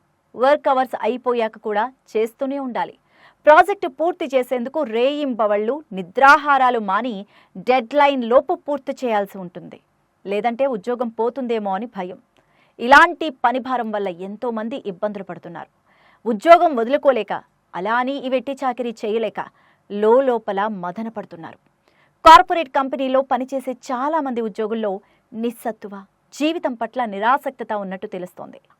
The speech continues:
అనేక మంది ఈ వర్క్ ప్రెషర్ వల్లనే దీర్ఘకాలిక రోగాల బారిన కూడా పడుతున్నారు. కార్పొరేట్ ఆఫీసుల్లో పనిచేస్తున్న వారికి పెళ్లిళ్ళు,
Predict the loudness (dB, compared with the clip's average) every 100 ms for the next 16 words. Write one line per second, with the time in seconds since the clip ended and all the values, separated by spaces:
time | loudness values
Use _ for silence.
0 | 6 6 6 2 0 0 -4 -4 -6 0
1 | 0 0 -6 0 0 0 0 0 0 -4
2 | -8 _ _ -16 -4 -2 -2 -6 -6 -4
3 | -4 -4 -6 -4 0 0 0 -2 -4 -8
4 | -10 -10 -8 -12 -12 -18 -18 -20 _ _
5 | _ _ 8 8 6 -2 6 6 6 0
6 | -6 0 0 2 0 0 -6 -6 -6 -2
7 | -4 -4 -6 -6 -8 _ -2 0 -4 -6
8 | -8